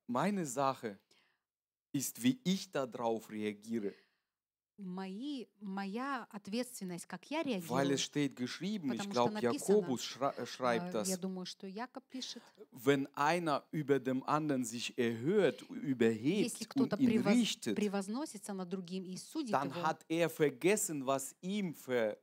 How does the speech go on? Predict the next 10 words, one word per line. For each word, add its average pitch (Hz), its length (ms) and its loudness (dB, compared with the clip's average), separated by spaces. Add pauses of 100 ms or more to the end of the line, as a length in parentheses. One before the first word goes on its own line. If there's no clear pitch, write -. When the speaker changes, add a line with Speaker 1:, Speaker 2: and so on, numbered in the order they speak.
(140)
Speaker 2:
тогда 202 520 -4
Speaker 1:
ziehen - 140 2
Speaker 2:
он 254 160 4
Speaker 1:
ist. 180 160 -4
Speaker 2:
забыл, 190 640 -2
что - 340 -8 (680)
этому 220 320 -2
человеку 185 500 -8
было 180 200 -10
прощено. 226 600 -6